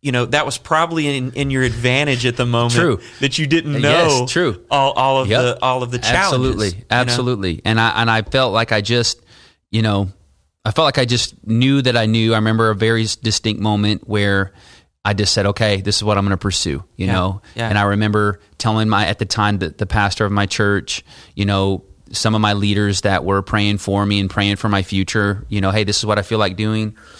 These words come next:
Speaker 2: The, there was a local, an internship at the local church and a leadership institute that were training people to be pastors.
Speaker 1: Okay.
Speaker 2: And so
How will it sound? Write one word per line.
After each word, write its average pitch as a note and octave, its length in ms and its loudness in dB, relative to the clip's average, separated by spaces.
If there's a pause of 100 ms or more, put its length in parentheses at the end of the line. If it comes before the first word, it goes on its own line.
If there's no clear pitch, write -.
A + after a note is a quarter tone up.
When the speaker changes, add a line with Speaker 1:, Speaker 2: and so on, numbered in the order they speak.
(300)
Speaker 2:
The, G#2+ 280 -2
there A2 160 -2
was G#2+ 140 -4
a G#2 80 -2
local, A2 300 -2
an G#2 520 -6
internship A2+ 640 -2
at G#2+ 160 0
the G#2 100 0
local G#2 280 -2
church G2+ 340 -2
and F#2+ 160 -4
a G2 80 -2
leadership G#2+ 480 -2
institute G2+ 680 -6
that G#2+ 240 -4
were G2+ 160 -4
training G2+ 480 -4
people G2+ 320 -6
to G#2+ 200 -4
be G2+ 160 -4
pastors. G2 760 -4
Speaker 1:
Okay. B2 240 -6 (240)
Speaker 2:
And G2+ 160 -2
so G2+ 400 0